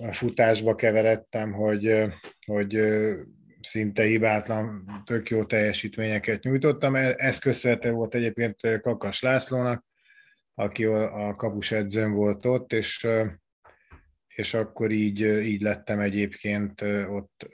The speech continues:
válogatott is. Ugye Mésző Kálmán volt az, aki engem először beválogatott.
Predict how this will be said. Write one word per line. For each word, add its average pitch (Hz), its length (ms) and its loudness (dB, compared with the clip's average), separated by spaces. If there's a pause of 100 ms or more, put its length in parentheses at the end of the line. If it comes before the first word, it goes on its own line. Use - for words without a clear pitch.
válogatott 95 920 -6
is. 117 240 -4
Ugye 101 220 -4
Mésző 104 380 -4
Kálmán 104 440 0
volt 101 260 -4
az, 98 120 -4
aki 98 180 -8
engem 98 180 -4
először 95 440 -8
beválogatott. 98 800 -8